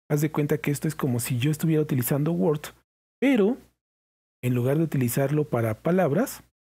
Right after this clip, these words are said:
lo estoy utilizando para archivos de audio. Y mira, aquí me, me acabo de cambiar de vista porque, déjame te explico. Básicamente tenemos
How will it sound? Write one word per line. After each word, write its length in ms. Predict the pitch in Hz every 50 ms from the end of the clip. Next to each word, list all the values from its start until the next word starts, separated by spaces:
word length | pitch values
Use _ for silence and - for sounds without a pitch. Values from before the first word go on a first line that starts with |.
| _ _ _ _ _ _ _ _ _ _ _ _ _ _ _ _ _ _ _ _ _ -
lo 80 | 123 123
estoy 280 | 113 - 147 147 156
utilizando 680 | 165 156 190 180 185 185 - 175 135 135 139 151 190 233 - - _ _ _ _ _ _ _ _ _ _ _ _ _ _ _ _ _ _ _ _ _ _ _ -
para 180 | 120 113 120 120
archivos 360 | 120 - - 143 147 147 139
de 100 | 156 170
audio. 260 | 175 180 156 151 - - - - - _ _ _ -
Y 100 | 120 131
mira, 260 | 143 143 139 127 - -
aquí 260 | - 117 110 - 156 151
me, 260 | 156 151 147 117 127
me 120 | 127 123 123
acabo 280 | 120 - 143 147 143
de 200 | 139 127 117 113 - - - _ _ _ _ _ _ _ _ _
cambiar 340 | - 120 127 127 135 139 143
de 100 | 151 156
vista 360 | 147 170 160 - - 175 202 - - -
porque, 420 | - 240 233 233 190 - - 214 220
déjame 380 | 151 156 - 156 139 139 143
te 80 | 139 160
explico. 500 | 156 - - - 202 196 - - 160 - - - - _ _ _ _ _ _ _ _ _ _ _ _
Básicamente 640 | - 143 196 - - 262 - 180 175 190 196 208 190
tenemos 640 | - 160 139 143 147 151 151 160 175 175 - -